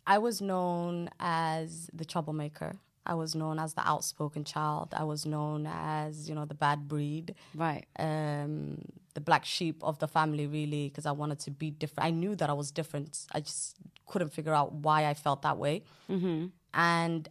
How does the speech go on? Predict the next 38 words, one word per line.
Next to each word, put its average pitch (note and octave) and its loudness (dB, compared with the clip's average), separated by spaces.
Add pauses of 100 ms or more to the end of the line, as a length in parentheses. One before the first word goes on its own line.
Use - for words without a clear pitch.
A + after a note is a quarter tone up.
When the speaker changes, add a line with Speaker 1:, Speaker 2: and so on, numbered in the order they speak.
Speaker 1:
I E3+ 6 (240)
didn't F3+ 0
think F3+ -2
like F3+ 4
everybody F3 2
else. E3+ 4
I, E3 4
n-, E3 0
so - 4
many G3 4
things E3 -4
about D#3 4
my D#3 2
culture D#3 -4
confused E3 -4
me, D#3+ -2
and, D3+ -2
Speaker 2:
Right. D3+ -4 (580)
Speaker 1:
um, - -14 (180)
a - 0
lot G3 4
of F#3+ -2 (100)
things G3+ -4
that F3 6
my E3 2
people A3 -2
were D#3 2
saying D3+ -4
confused D3 -6
me. D3 -6 (720)
Um, F3 6
so F3+ 6 (600)
when G#3 8
you A3 0
constantly F#3 2
hearing E3 2
that D3+ -4
you're D3 0